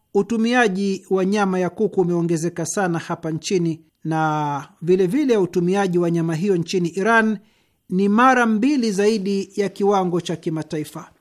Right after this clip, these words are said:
Ni vyema pia kusema hapa kwamba Iran iko kati ya nchi kumi duniani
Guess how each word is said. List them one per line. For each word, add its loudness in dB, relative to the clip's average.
Ni 0
vyema 2
pia 2
kusema 0
hapa -2
kwamba 0
Iran 2
iko -2
kati -2
ya 0
nchi -4
kumi -4
duniani -2